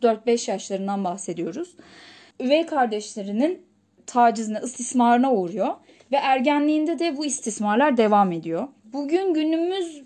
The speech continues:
bilimiyle aslında erken çocuklukta yaşanan travmaların ya da işte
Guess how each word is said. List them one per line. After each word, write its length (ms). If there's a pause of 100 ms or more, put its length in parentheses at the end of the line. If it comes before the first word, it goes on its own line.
bilimiyle 720
aslında 680 (320)
erken 440
çocuklukta 960
yaşanan 500
travmaların 760
ya 160
da 60
işte 360